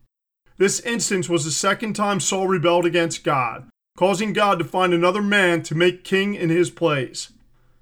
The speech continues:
Samuel referred to this man after Saul rebelled the first time in One Samuel thirteen fourteen. "But now thy kingdom shall not continue. The Lord has sought him a man after his own heart,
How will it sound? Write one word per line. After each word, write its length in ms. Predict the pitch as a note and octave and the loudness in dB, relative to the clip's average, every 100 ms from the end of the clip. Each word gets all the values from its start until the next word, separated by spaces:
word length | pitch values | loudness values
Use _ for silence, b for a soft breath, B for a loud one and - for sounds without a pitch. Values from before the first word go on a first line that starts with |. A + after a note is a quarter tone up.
| _ | _
Samuel 400 | - F#3+ G#3 A#3 | -2 2 2 2
referred 440 | A#3 A3+ - G#3+ D#3+ | 0 -2 2 2 2
to 100 | F3 | 2
this 260 | G3+ G#3 | 2 2
man 440 | A3 G3 E3+ D#3 E3+ | 2 2 4 2 0
after 300 | F#3 F3+ F3 | 0 0 0
Saul 340 | - G3+ G3+ | 0 2 2
rebelled 400 | G3 D#3 G3 F#3+ | 2 2 2 4
the 80 | E3 | 2
first 380 | - G#3 G3 - | 0 0 0 0
time 280 | D#3+ D3+ D3+ | -2 0 -2
in 140 | D3+ | -2
One 220 | D#3+ F3+ | 0 0
Samuel 400 | F3 F3+ F3+ F3 | 0 0 2 2
thirteen 580 | E3+ F3+ F#3 - F#3 F3+ | 0 0 -2 -2 -4 -4
fourteen. 720 | - F3 F3+ - C#3 A#2+ C#3+ - _ _ _ _ _ - | 0 2 2 0 -10 -10 -14 -20 _ _ _ _ _ 0
"But 160 | E3 | 2
now 420 | D#3+ F#3 F3 C3+ B2 | 6 6 6 4 -2
thy 180 | D#3+ | -4
kingdom 380 | E3 F#3 G3 G3+ | -2 -2 0 -2
shall 220 | D#3+ F3 | 0 2
not 320 | E3 F3+ F#3 - | 2 2 2 0
continue. 640 | F3+ - E3 D3+ A#2+ - _ _ | -4 2 2 0 -4 -10 _ _
The 80 | E3 | 0
Lord 240 | E3+ G3 | 4 6
has 160 | F3+ E3 | 4 2
sought 280 | - G3 G3 | 0 0 0
him 140 | G#3 | 0
a 120 | A3 | 0
man 460 | G#3 F3 E3 E3 D#3 _ | 2 2 4 2 -4 _
after 240 | D#3+ E3 E3+ | -2 0 2
his 120 | D3 | 4
own 220 | F3 F#3+ | 4 2
heart, 440 | D#3 E3 D3+ B2+ | 0 2 0 -2